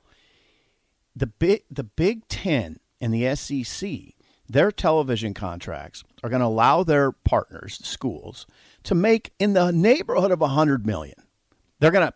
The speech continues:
their payouts at the end of the season. Now, Trev told me, "Be careful throwing around one hundred million per school."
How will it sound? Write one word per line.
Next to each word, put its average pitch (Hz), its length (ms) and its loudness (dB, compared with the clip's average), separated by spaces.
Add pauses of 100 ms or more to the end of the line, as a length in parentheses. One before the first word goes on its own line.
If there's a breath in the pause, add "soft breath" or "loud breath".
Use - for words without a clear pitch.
(180)
their 196 200 4
payouts 143 600 2
at 113 120 -4
the 127 100 -2
end 147 120 0
of 156 60 -2
the 131 60 -6
season. 95 480 -6 (580 soft breath)
Now, 120 140 0
Trev 208 420 4
told 170 320 4
me, 120 220 0 (260 soft breath)
"Be 220 160 0
careful 170 460 0
throwing 131 400 2
around 101 400 -2
one 92 200 -4
hundred 85 360 -8
million 85 380 -10
per 87 160 -10
school." - 500 -14